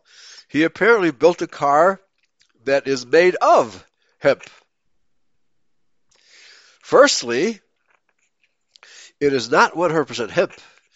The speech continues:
There are many other materials that were used as well, and the car was never finished. Not saying anything bad here, I just don't want people to be misled.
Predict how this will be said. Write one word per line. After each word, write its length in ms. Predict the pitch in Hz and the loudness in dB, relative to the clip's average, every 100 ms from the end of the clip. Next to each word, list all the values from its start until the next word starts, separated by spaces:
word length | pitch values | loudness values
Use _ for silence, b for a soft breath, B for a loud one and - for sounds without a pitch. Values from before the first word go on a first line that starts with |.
| B B B - | B B B -6
There 140 | 120 | -4
are 40 | |
many 220 | 117 165 143 | -2 -2 -2
other 180 | 143 | -4
materials 600 | 131 120 - 156 123 117 107 | -6 -8 -6 -4 -2 -4 -6
that 140 | 104 | -10
were 100 | 107 | -8
used 280 | 117 135 104 | -8 -8 -10
as 140 | 101 | -10
well, 420 | 110 110 90 110 _ b b b b b | -6 -4 -6 -10 _ b b b b b
and 140 | 117 113 | -10 -10
the 80 | 110 | -10
car 380 | - 147 143 | -4 0 0
was 180 | 120 107 | -2 -4
never 180 | 120 101 | -6 -8
finished. 760 | - 196 127 - - - - _ b b b b b b | 2 2 2 -4 -10 -14 -20 _ b b b b b b
Not 220 | 135 226 | -2 -2
saying 280 | - 180 185 | -2 -2 0
anything 260 | 156 160 113 | -2 -4 -6
bad 340 | 139 196 196 | -2 2 2
here, 200 | 135 131 | 0 -2
I 80 | 120 | -2
just 220 | 143 - | -4 -2
don't 180 | 156 127 | -2 -2
want 200 | 131 127 | -4 -6
people 300 | 143 135 113 | -10 -12 -16
to 80 | 104 | -12
be 160 | 123 | -10
misled. 640 | 113 101 - 202 156 95 | -8 -8 -4 0 0 -2